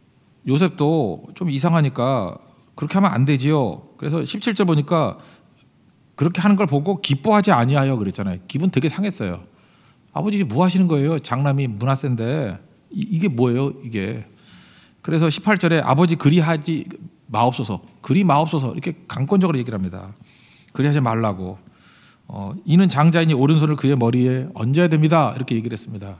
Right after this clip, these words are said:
그러니까 이거 뭐 대충 된 게 아니라 막 옥신각신했다는 거죠. 그럼에도 불구하고 십구 절에 "나도 안다, 내 아들아, 나도 안다." 그러면서, 어, 야곱이 강행했다는 것입니다.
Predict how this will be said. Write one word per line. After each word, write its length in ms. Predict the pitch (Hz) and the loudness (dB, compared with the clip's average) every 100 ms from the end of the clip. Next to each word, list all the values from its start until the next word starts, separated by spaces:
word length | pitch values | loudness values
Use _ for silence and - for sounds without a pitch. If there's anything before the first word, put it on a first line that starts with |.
| _ _ _ _ | _ _ _ _
그러니까 220 | - - 214 | -8 -6 -4
이거 100 | 214 | -4
뭐 260 | 233 - - | -4 -6 -6
대충 280 | - 196 | -2 2
된 140 | 190 180 | 4 4
게 80 | 220 | 0
아니라 540 | 123 175 165 196 - _ _ _ | 0 0 -2 -4 -16 _ _ _
막 340 | - 156 147 - | -8 -8 -8 -10
옥신각신했다는 720 | 113 - 180 - 185 202 196 156 | -6 0 0 2 0 2 0 0
거죠. 460 | 98 123 113 110 - - _ _ _ _ _ _ _ | -4 -6 -6 -10 -16 -20 _ _ _ _ _ _ _
그럼에도 320 | - 175 226 | 2 4 4
불구하고 300 | 208 208 208 | 4 2 2
십구 240 | 196 202 190 | 0 0 0
절에 480 | 160 165 151 110 - | 2 2 2 -2 0
"나도 260 | 120 143 143 | 2 4 2
안다, 260 | 127 127 | 2 2
내 100 | 123 | 0
아들아, 280 | 117 113 113 | -2 -2 -2
나도 260 | 104 110 107 | -2 -2 -2
안다." 540 | 101 110 110 92 90 | -2 0 -2 -4 -8
그러면서, 600 | - 117 104 104 104 87 - - - - - _ _ - | -8 -6 -6 -4 -6 -8 -12 -20 -20 -20 -20 _ _ -18
어, 160 | 110 123 | -14 -8
야곱이 640 | 104 110 110 110 110 90 - - | -4 -2 0 0 -2 -4 -10 -18
강행했다는 800 | - 110 117 113 113 113 110 101 | -6 0 2 2 0 -2 -4 -4
것입니다. 480 | 90 95 87 90 | -4 -6 -10 -14